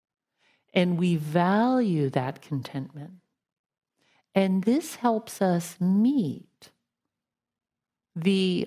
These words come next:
pull and push of wanting and not wanting, the sensual desires that come up. This helps us as we start to open up our sense gates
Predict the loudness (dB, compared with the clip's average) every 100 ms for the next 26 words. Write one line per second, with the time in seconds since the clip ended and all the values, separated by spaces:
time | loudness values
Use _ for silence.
0 | -8 -4 0 2 2 2 2 2 -2 0
1 | 0 0 -2 -2 -2 0 0 2 2 2
2 | 2 2 0 0 0 0 0 -2 -2 -4
3 | -4 -4 -4 -8 -14 _ _ _ _ -4
4 | 0 2 0 -2 -4 -2 0 0 -2 -4
5 | 0 0 0 -2 -4 -2 2 2 4 2
6 | -2 -2 -4 -4 -4 -4 -4 -8 -14 _
7 | _ _ _ _ 0 0 0 -10 -2 -2
8 | -2 -4 0 0 0 -6 -18 _ 0 0
9 | 2 0 0 -6 -4 0 2 0 -4 _
10 | -12 -4 -2 -2 -2 -4 -6 -12 _ _
11 | _ 2 2 0 0 2 2 0 0 0
12 | 0 0 0 0 -2 -2 -2 -4 -12 -20